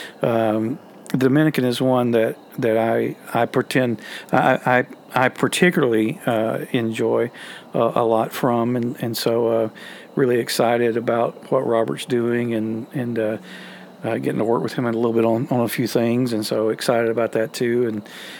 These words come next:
and, uh, you know, s-, especially he's got a new project, you know, we were talking about before we started with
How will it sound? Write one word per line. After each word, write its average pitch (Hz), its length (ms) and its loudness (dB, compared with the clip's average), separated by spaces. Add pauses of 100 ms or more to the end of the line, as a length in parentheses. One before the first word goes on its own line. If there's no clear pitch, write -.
(200)
and, 123 260 0
uh, 110 360 2 (220)
you 139 80 2
know, 120 60 2
s-, - 220 -4
especially 147 440 2
he's 131 80 0
got 131 100 4
a 110 40 4
new 107 120 2
project, 135 640 2
you 127 100 2
know, 117 120 0
we 120 100 2
were 120 80 -2
talking 117 300 0
about 120 200 2
before 131 280 0
we 107 100 0
started 127 480 2
with 113 180 -2